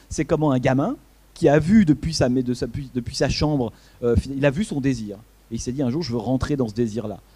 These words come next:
Autrement dit, « Je veux réaliser un rêve d'enfant, c'est devenir un mafieux. » Bon. Mais Boscar Berta, c'est exactement, au fond, la même chose. Hein ? C'est que, euh, le, on est à l'intérieur de Barbara Hershey, on est comme, on, elle, elle est un, elle est déjà un passage scorsésien. Alors évidemment,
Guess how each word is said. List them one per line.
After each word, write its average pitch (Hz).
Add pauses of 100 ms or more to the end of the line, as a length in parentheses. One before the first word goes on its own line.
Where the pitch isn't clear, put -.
(120)
Autrement 113
dit, « 139
Je 117
veux 117
réaliser 123
un 120
rêve 117
d'enfant, 123
c'est -
devenir 131
un 110
mafieux. » 113 (320)
Bon. 104 (380)
Mais 143 (240)
Boscar 147
Berta, 165
c'est -
exactement, 190 (100)
au 156
fond, 254 (560)
la 143
même 175
chose. 175 (320)
Hein ? 190 (260)
C'est -
que, 170 (280)
euh, 135
le, 135 (100)
on 160
est 202
à 196
l'intérieur 165
de 135
Barbara 127
Hershey, 311 (260)
on 139
est 156
comme, 180
on, 156 (280)
elle, 156
elle 156
est 190
un, 156
elle 143
est 151
déjà 220
un -
passage 156
scorsésien. 147
Alors 127
évidemment, 226